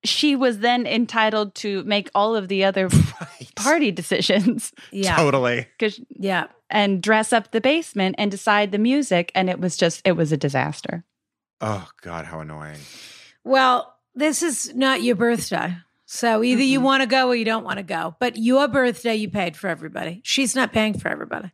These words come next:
Speaker 3: She either, it doesn't occur to her, she doesn't wanna do it, she can't afford it. It doesn't matter. It was incredi-, I mean, I can count on one hand the number of trips I've been taken on in my life where other people would say, "Come for my birthday, I'm gonna pay for your room." That's an incredibly generous thing to do.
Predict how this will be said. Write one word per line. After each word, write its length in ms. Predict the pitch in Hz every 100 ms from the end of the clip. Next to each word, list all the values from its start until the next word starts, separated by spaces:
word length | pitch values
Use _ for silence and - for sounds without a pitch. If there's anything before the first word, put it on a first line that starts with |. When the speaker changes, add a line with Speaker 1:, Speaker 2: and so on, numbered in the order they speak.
| _ _ _ _ _ _
Speaker 3:
She 400 | - - 254 240
either, 360 | 214 220 196 - _ _ _
it 80 | 190
doesn't 280 | 233 208 185
occur 340 | 190 - 311
to 80 | 302
her, 340 | 269 277 262 240 _ _ _
she 300 | - - 226
doesn't 300 | 202 185 175
wanna 300 | 233 294 269
do 260 | 285 269
it, 120 | 262 - _ _ _
she 160 | - -
can't 240 | 226 180
afford 340 | 165 247 311
it. 140 | 294 -
It 100 | -
doesn't 320 | 247 349 285 247
matter. 400 | 285 330 247 - -
It 40 |
was 260 | 294 214 -
incredi-, 520 | 269 220 - 262 254 -
I 100 | 254
mean, 300 | 294 311 262 - _ _ _ _
I 140 | 254 302
can 220 | - 302
count 340 | - 311 285
on 180 | 302 277
one 160 | 285 277
hand 360 | 254 320 320
the 40 | 196
number 280 | 190 185
of 100 | 185
trips 300 | - 233 -
I've 240 | - 240 233
been 100 | 240
taken 340 | 180 165 -
on 160 | - -
in 120 | -
my 140 | 202
life 360 | - 170 185 - - - -
where 180 | 226 240
other 220 | 233 226
people 440 | 208 247 - 226 202
would 180 | 208 170
say, 220 | 240 208
"Come 360 | - 214 226
for 120 | 226 233
my 140 | 185
birthday, 360 | 170 208 202 240
I'm 80 |
gonna 140 | 190 175
pay 220 | 208 202
for 140 | 190 208
your 120 | 175
room." 160 | 185
That's 200 | 262 320
an 60 | -
incredibly 540 | 190 - 262 233 185
generous 380 | 170 185 185 190
thing 240 | - 226 180
to 100 | 196
do. 320 | - -